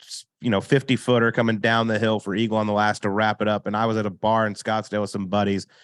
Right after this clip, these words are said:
and as loud as the music was when that putt went in, I think I yelled louder than the music.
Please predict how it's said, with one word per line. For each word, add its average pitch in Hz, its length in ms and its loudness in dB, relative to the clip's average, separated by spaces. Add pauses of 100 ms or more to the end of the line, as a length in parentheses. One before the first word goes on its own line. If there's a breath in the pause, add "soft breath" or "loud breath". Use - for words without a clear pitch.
(280 soft breath)
and 107 440 0 (240)
as 107 140 -2
loud 120 300 2
as 117 100 0
the 117 80 0
music 113 380 0
was 107 180 0
when 104 120 -2
that 113 180 0
putt 120 200 2
went 107 200 0
in, 101 140 -2
I 107 100 0
think 113 200 -2
I 107 100 0
yelled 104 360 -2
louder 98 300 -2
than 95 120 -6
the 95 60 -6
music. 92 380 -4